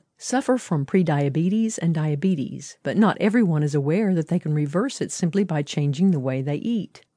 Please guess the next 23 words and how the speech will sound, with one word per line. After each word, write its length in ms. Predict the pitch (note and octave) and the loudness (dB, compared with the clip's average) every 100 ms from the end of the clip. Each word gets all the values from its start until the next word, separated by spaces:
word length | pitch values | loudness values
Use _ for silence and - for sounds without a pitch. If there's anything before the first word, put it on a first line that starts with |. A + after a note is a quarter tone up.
| - | 2
If 160 | D4 D#4 | 4 8
you 140 | F4+ | 6
suffer 340 | - A#3+ E3+ C#3+ | 6 0 0 -2
from 240 | - C3+ | -2 -4
prediabetes 800 | - D3+ D3 C3+ B2+ C3+ C#3 C3+ | -2 0 2 0 -2 -2 -2 -2
or 100 | C3+ | -2
diabetes, 800 | C#3+ C3+ B2+ E3+ F#3 C3 E3+ - _ - | 0 0 0 0 -2 -4 -6 -10 _ -2
diet, 380 | D#3 F3+ C#4+ - | 2 4 4 2
exercise, 720 | F#3 - E3+ D3+ D3+ C#3 D3 | -2 0 -2 -2 0 0 0
and 160 | D3 D3 | 2 2
your 160 | C#3+ E3+ | 2 2
overall 480 | G3+ A3+ A3+ A#3 | 2 2 2 2
weight 300 | E3 C#3 - | 2 0 -2
can 160 | - D#3 | -2 -4
play 260 | - F3 D#3+ | -2 0 0
a 40 | |
significant 720 | - F3 G#3 C4+ C4 D3 A#2+ | 0 2 2 2 0 -2 -2
part 360 | - D3+ B2+ - | -2 0 0 -2
in 160 | D3+ | 0
your 120 | C#3+ C#3+ | 0 0
blood 280 | E3+ F3 | 2 2
sugar 340 | F3 - C4 D#3 | 0 -2 2 2
level. 360 | C3 B2+ B2 | 2 -2 -6